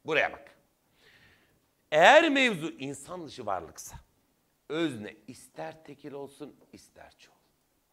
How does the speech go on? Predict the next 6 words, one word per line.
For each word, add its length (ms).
Yüklem 520
otomatikmen 840
ne 60
olur? 320
Tekil. 260
İnsanın 600